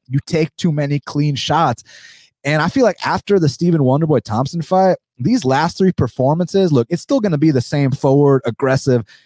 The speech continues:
Brazilian bruiser with the calf kicks, the big left hook, the opportunistic submission ability. No doubt about it. He's still gonna be the same guy,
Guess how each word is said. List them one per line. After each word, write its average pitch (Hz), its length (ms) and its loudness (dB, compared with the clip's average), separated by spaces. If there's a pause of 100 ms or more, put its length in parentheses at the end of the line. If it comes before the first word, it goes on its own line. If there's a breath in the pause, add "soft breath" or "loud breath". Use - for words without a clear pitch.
(120 soft breath)
Brazilian 135 640 2
bruiser 139 460 2
with 127 120 2
the 127 100 -6
calf 135 360 -4
kicks, 127 200 -4
the 113 240 -6
big 156 180 0
left 131 280 0
hook, 143 320 2 (340 loud breath)
the 98 100 -10
opportunistic 151 720 -2
submission 127 400 -2
ability. 123 340 2
No 165 160 2
doubt 165 220 0
about 135 300 0
it. 123 40 0
He's 131 80 0
still 247 140 -2
gonna 185 120 -2
be 165 80 2
the 143 60 2
same 147 240 -2
guy, 160 200 0